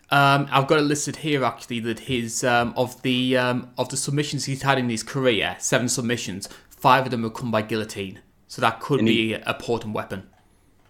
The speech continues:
Speaker 2: Yeah, he, and he's good at getting him from top position as well. Like he'll get, he'll, he'll stretch you out, and, uh, <laughs>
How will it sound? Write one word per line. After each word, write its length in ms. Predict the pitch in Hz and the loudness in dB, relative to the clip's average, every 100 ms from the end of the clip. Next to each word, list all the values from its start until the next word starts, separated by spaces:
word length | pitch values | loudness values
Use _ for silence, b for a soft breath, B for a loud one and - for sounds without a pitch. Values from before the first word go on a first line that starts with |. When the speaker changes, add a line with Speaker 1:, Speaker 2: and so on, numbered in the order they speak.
| _ | _
Speaker 2:
Yeah, 240 | 98 92 - | 0 0 -2
he, 240 | 120 131 120 | 0 0 0
and 100 | 110 | 0
he's 180 | 139 127 | 0 4
good 140 | 143 | 4
at 100 | 104 | 4
getting 240 | 127 117 113 | 0 0 0
him 160 | 95 90 | -2 -4
from 260 | 104 95 - - | -6 -6 -10 -10
top 280 | 98 - 107 | -8 -8 -10
position 400 | 92 95 - 87 | -8 -6 -6 -8
as 180 | 82 | -6
well. 360 | 90 85 - - - - - - - - _ _ _ | -4 -2 -4 -10 -14 -18 -20 -20 -20 -20 _ _ _
Like 260 | 101 95 - | 2 2 0
he'll 100 | 113 | -2
get, 160 | 117 113 | 0 2
he'll, 200 | 107 95 - _ _ - | 0 0 -14 _ _ -6
he'll 100 | 113 | -4
stretch 380 | - - 117 - | -2 -2 -2 0
you 80 | 110 | -2
out, 300 | 101 101 98 b b b _ _ | -2 -4 -6 b b b _ _
and, 340 | 101 104 104 80 | -8 -4 -4 -4
uh, 140 | 85 | -6
<laughs> 60 | - | -6